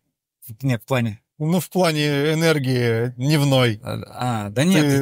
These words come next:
Speaker 2: Ты
Speaker 1: я не про, не про энергию даже, а про то, что... То есть, э, это мне бывает немножечко как будто бы, э, там,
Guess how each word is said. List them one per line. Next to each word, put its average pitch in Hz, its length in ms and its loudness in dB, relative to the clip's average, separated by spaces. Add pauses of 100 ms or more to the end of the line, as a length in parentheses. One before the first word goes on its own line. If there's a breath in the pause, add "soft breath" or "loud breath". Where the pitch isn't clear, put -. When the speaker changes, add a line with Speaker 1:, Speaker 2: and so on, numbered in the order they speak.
(180)
Speaker 2:
Ты 127 140 -16
Speaker 1:
я 135 240 -6
не 160 80 -2
про, 156 220 -2
не 156 120 -2
про 170 160 -2
энергию 170 340 -2
даже, 113 320 -4
а 104 40 -6
про 127 160 -4
то, 170 100 0
что... 151 280 -2 (460 loud breath)
То 131 60 -6
есть, 127 300 -4
э, - 20 -6
это 113 880 -6
мне 190 320 4
бывает 156 460 0
немножечко 139 560 -2
как 120 180 -2
будто 139 240 -6
бы, 131 160 -2
э, 104 500 -4
там, 50 680 -12